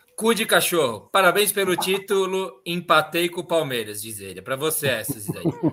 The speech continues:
O, a Jaqueline, "Se entrasse, seria quatro golaços, muito melhor que o gol da Ponte,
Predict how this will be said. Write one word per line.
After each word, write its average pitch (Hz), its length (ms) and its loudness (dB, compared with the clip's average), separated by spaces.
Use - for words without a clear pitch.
O, 160 580 2
a 160 100 2
Jaqueline, 165 800 0
"Se 180 220 -4
entrasse, 165 800 -2
seria 151 380 -6
quatro 170 480 0
golaços, 131 600 -4
muito 156 380 -14
melhor 147 380 -4
que 151 100 -16
o 139 60 -12
gol 143 200 -6
da 143 140 -4
Ponte, 120 640 -12